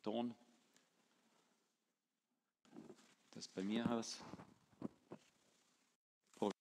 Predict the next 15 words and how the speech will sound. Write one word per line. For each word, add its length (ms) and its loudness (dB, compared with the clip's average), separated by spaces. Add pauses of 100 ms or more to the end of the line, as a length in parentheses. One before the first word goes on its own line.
(200)
nochmal. 220 -2 (2250)
Das 160 12
heißt, 320 12
hier 140 12
sagt 460 12
er, 340 12 (1000)
dass 120 4
die 180 12 (300)
Weisheit 680 12
besser 560 12
ist 180 12
als 240 12
Gold 300 12
und 140 12
Silber. 460 12